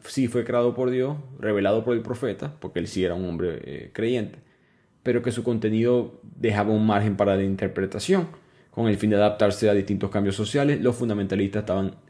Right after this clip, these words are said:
totalmente en desacuerdo con este tipo de pensamiento. Y era tanta la seguridad del califa que esto era lo correcto, que le dice a Wasif, "No solamente voy a tomar la decisión de implementar esto en todo el imperio, sino que voy a castigar a los que no la sigan.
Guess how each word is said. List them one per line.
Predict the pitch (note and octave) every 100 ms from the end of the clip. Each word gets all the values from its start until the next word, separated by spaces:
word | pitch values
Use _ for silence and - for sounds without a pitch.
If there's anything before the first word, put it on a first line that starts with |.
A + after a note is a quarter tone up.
| -
totalmente | B2 - A#2+ A#2+ A#2+ G#2+ G2+ G#2+
en | F#2+
desacuerdo | G2 F#2+ G2+ F#2+ E2 F2 - - - -
con | - G2
este | G2
tipo | F#2+ G2 G#2
de | F#2+
pensamiento. | - - B1+ - - - - - _ _ -
Y | C#3+ C3+
era | D3 E3
tanta | E3+ F3 E3 D#3+
la | D3
seguridad | A#2+ C3+ B2 B2
del | C#3 C3+
califa | C#3+ C#3+ C3+
que | B2+
esto | B2
era | B2+
lo | B2 A#2+
correcto, | A#2 C3+ A2+ - A2+ - _ _ -
que | A#2+
le | A2
dice | A#2+ A#2+
a | B2
Wasif, | A#2+ A#2+ B2 - - _ -
"No | G#2+
solamente | C#3+ F3 F3 E3
voy | D3+
a |
tomar | C3+ D3
la | C#3
decisión | B2 A2+ C#3
de | C3+
implementar | A#2+ A#2 A2 A#2
esto | A#2+ A#2
en | A2+
todo | A2+
el | A2
imperio, | G2 C3+ A2+ D2 - - _ _ -
sino | B2 A#2+
que | B2+
voy | D3
a | D3
castigar | D3 A#2+ - A#2 A#2+ D3
a |
los | C#3 -
que |
no | A2+ A2+
la | A2+
sigan. | - - A1